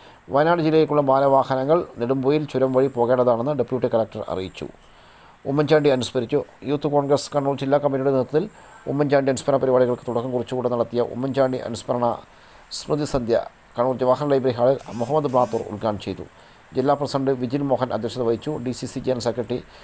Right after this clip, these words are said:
സുരേഷ് ബാബു അളിയാവൂർ അനുസ്മരണ പ്രഭാഷണം നടത്തി. കെ പി സി സി മെമ്പർ റിജിൻ മാക്കറ്റ്, ചിത്രകാരൻ കെ കെ വെങ്ങരെ അനുമോദിച്ചു. സംസ്ഥാന ജനറൽ സെക്രട്ടറിമാർ വി പി അബ്ദുൾ റഷീദ്, വി രാഹുൽ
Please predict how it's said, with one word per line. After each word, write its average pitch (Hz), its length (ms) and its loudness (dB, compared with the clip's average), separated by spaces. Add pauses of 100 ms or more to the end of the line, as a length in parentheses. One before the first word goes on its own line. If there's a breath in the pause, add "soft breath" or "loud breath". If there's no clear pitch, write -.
(200 loud breath)
സുരേഷ് 143 400 -2
ബാബു 131 180 2
അളിയാവൂർ 120 380 2
അനുസ്മരണ 113 440 -2
പ്രഭാഷണം 101 400 -2
നടത്തി. 85 260 -8 (100)
കെ 131 40 -4
പി 131 120 -8
സി 131 120 -8
സി 135 120 -8
മെമ്പർ 123 260 -2
റിജിൻ 120 200 -2
മാക്കറ്റ്, 131 420 -2 (480 loud breath)
ചിത്രകാരൻ 131 500 2 (180)
കെ 123 120 -4
കെ 135 160 0
വെങ്ങരെ 120 380 0
അനുമോദിച്ചു. 104 560 -6 (120)
സംസ്ഥാന 127 360 -2
ജനറൽ 127 120 -4
സെക്രട്ടറിമാർ 135 560 -2 (120)
വി 127 120 -4
പി 131 160 -4
അബ്ദുൾ 123 200 -2
റഷീദ്, 131 340 -6 (420 loud breath)
വി 135 120 0
രാഹുൽ 131 440 2